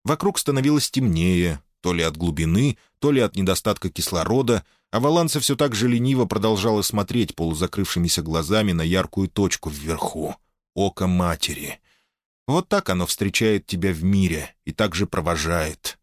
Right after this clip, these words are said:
внимательно глядя, как ты уходишь. И это хорошо, комфортно как.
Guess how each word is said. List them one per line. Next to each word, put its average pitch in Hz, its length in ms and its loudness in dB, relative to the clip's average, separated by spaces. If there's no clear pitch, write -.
внимательно 92 640 0
глядя, 85 400 0
как - 180 -8
ты 87 120 -2
уходишь. 80 760 -2
И 87 80 -2
это 92 200 0
хорошо, 120 840 -2
комфортно 123 720 0
как. - 500 -10